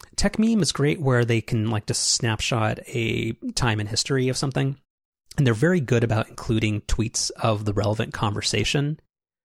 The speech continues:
on the internet. And that link to Techmeme will show you there's, like, forty, like, tweets that they, um, have tagged for the specific conversation. You can hover over it and see what people are thinking. But there's a surprising number of, like, V C, like,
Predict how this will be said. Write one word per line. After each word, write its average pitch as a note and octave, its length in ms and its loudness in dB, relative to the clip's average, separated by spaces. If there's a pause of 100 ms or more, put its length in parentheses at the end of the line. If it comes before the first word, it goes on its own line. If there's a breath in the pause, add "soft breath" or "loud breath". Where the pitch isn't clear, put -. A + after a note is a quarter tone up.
(180)
on A#2+ 180 4
the C3 100 2
internet. C#3 340 2 (600 loud breath)
And A2+ 460 4
that A#2 160 0
link G#2+ 140 -2
to - 60 -10
Techmeme G2+ 320 -4
will G#2 100 -6
show A#2 180 0
you G#2+ 280 -2
there's, A2 220 -2
like, A2 160 -10 (140)
forty, C#3 840 0
like, A2 220 -4
tweets - 320 0
that - 140 -4
they, A2+ 540 -2
um, A2 440 -4 (320)
have A2 140 0
tagged G#2 260 0
for - 80 -2
the G#2+ 60 0
specific - 320 -6
conversation. C#3 420 0
You A#2+ 80 2
can G#2+ 120 -4
hover A2+ 280 2
over A2 140 2
it A2 80 -2
and G#2+ 100 -6
see - 100 0
what A2 120 -4
people A#2+ 200 -4
are A#2 40 -4
thinking. A2 300 -4 (500 loud breath)
But - 120 -2
there's F#3+ 200 4
a C#3+ 80 4
surprising F#3+ 680 2
number A#2+ 440 4
of, G#2+ 360 0
like, G#2 380 -2 (420 loud breath)
V A#2+ 300 -2
C, A2 1040 0
like, G#2 320 -2